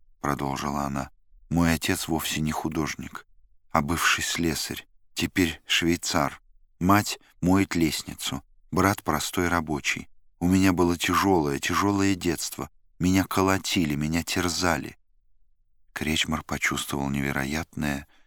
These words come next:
нежное и сладкое облегчение, а затем жалость. "Нет, не целуй меня, Бруно. Ты должен все знать.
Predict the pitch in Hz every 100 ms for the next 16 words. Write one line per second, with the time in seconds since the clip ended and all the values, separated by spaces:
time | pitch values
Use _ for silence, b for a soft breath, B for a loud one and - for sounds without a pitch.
0 | _ 76 76 80 76 73 73 71 - 82
1 | - - 71 69 71 73 - - 65 64
2 | - - _ _ _ _ _ - 67 71
3 | 67 - 82 78 _ _ 67 65 64 -
4 | - - - - _ _ _ _ _ _
5 | _ 92 107 110 - - - _ _ 92
6 | 107 - 120 113 82 73 69 67 76 76
7 | 62 62 _ _ _ _ _ _ _ -
8 | 107 110 98 101 98 104 95 92 69 -